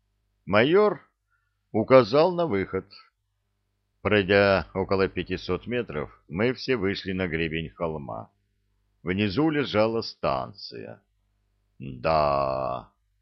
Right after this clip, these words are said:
пожар в борделе во время наводнения. Это ещё мягко сказано. Не удержавшись, я присвистнул.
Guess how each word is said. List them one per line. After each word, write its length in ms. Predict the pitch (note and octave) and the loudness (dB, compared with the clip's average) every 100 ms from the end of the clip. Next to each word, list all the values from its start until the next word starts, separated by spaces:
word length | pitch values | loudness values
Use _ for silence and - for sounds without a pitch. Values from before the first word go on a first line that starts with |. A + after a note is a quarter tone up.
| _ _ - | _ _ 0
пожар 680 | F2 D2+ F#2+ A2 B2 G#2 | 2 4 8 8 8 2
в 180 | F#2 F#2 | -4 -6
борделе 1080 | D2+ E2+ D2 A2+ G#2 C3 D#3+ D#3+ E3+ D3+ B2 | 0 0 0 -2 2 4 4 2 0 -2 -6
во 200 | D2+ E2 | -4 -4
время 460 | C#2 E2+ A2 A#2 | 0 0 0 -2
наводнения. 1120 | A#2 G#2+ A#2 A#2 D#2 D2 C#2 C2 C#2 C2 B1+ B1+ _ _ _ _ _ _ _ | -4 -2 -2 -4 -8 -6 -8 -10 -12 -8 -8 -10 _ _ _ _ _ _ _
Это 480 | F#2+ A#2+ - _ F3+ | 2 2 -2 _ 0
ещё 460 | F3 D#3+ - D#3 | 2 0 -4 -4
мягко 500 | D#3 G2+ A#2 - D#3 | -2 -2 -2 -4 -4
сказано. 920 | D3 - - D#2 F2 G#2+ B2+ C#2+ A1 _ _ _ _ _ _ _ | -4 -8 -4 0 0 -2 -6 -10 -12 _ _ _ _ _ _ _
Не 80 | E2 | -2
удержавшись, 1080 | F#2 F2+ F#2 D2+ F2+ G#2 B2 - D#3 - | 0 0 -2 0 4 6 4 -2 -10 -6
я 220 | D#2+ D#2 E2+ | -2 0 -2
присвистнул. 840 | A2+ A#2+ - B1 - A#1 A#1 A#1 | -6 -10 -12 -16 -16 -16 -16 -18